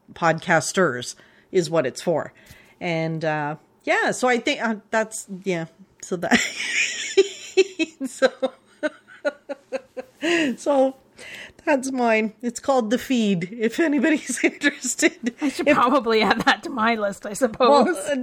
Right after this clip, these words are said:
Speaker 1: well, I, I fill you in on anything new in the community, but there
Speaker 2: Oh,
Speaker 1: are,
Speaker 2: phew.
Speaker 1: there are actual events, and I'm kinda, I'm really excited that after covid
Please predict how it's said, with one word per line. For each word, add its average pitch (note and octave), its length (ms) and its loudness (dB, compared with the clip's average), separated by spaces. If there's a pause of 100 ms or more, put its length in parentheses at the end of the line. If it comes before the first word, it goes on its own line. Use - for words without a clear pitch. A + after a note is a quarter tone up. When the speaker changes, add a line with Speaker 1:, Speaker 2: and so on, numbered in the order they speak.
Speaker 1:
well, C4 260 2
I, F4 320 0
I C#4 200 0
fill A#3+ 280 -2
you G#3+ 180 0
in G3+ 160 2
on G3 180 2
anything G#3 440 0
new G3+ 180 2
in G3 100 0
the F#3+ 80 0
community, F#3 560 0
but C4 200 -2
there C4 100 4
Speaker 2:
Oh, B3+ 40 6
Speaker 1:
are, D#4+ 220 2
Speaker 2:
phew. F#4+ 380 0
Speaker 1:
there D4 140 0
are F#4+ 260 -2
actual B3+ 460 0
events, G3 440 0
and A3+ 120 0
I'm A3 100 0
kinda, D#4 600 -2
I'm A3 440 0
really E4+ 340 2
excited G3+ 460 0
that G#3 140 -2
after G#3+ 340 2
covid F#3 600 0